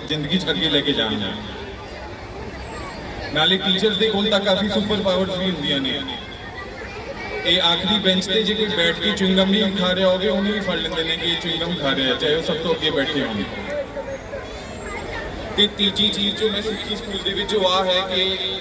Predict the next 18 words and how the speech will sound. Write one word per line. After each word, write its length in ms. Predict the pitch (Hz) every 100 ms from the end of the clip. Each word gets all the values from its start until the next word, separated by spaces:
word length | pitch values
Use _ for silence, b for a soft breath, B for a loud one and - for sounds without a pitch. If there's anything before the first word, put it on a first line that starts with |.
| - - - - - - - - - -
ਆਪਾਂ 220 | 170 202
ਕਾਮਯਾਬੀ 680 | 190 185 185 196 196 196 214
ਸਿਰਫ 340 | 214 202 208
ਕਲਾਸ 260 | 196 175 175
ਦੇ 140 | 190
ਵਿੱਚ 180 | 202 202
ਫਸਟ 340 | 196 202 196
ਆਉਣ 140 | 208 196
ਨੂੰ 240 | 208 208
ਨਹੀਂ 180 | 202 196
ਮੰਨਦੇ। 400 | 165 143 123 110 120 113 107 113
ਜਿਵੇਂ 240 | 151 175
ਸਾਰਿਆਂ 360 | 185 165 160 180
ਨੇ 120 | 180
ਇੱਥੇ 220 | 175 175
ਆ 100 | 170
ਦੱਸਿਆ 380 | 170 175 180 175
ਕਿ 340 | 175 185 185